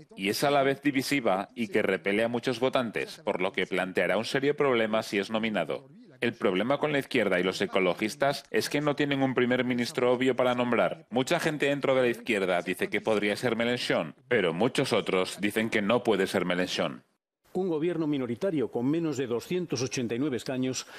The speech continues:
Speaker 2: también significaría que la coalición de izquierda tendría que vivir bajo la amenaza constante de un voto de censura por parte de otros partidos.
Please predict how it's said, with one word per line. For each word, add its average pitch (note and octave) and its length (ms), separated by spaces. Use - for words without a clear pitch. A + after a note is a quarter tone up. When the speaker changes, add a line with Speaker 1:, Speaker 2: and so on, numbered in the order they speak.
Speaker 2:
también E3 360
significaría E3+ 720
que C#3 120
la A2+ 140
coalición A#2 460
de C#3+ 60
izquierda C#3 400
tendría D3 400
que D#3 140
vivir C#3 260
bajo D3 240
la C3 120
amenaza D#3+ 420
constante C#3+ 680
de G2 100
un C3 140
voto C#3 260
de D3 140
censura E3 460
por D3 180
parte B2+ 320
de A#2 80
otros A2+ 300
partidos. F#2 600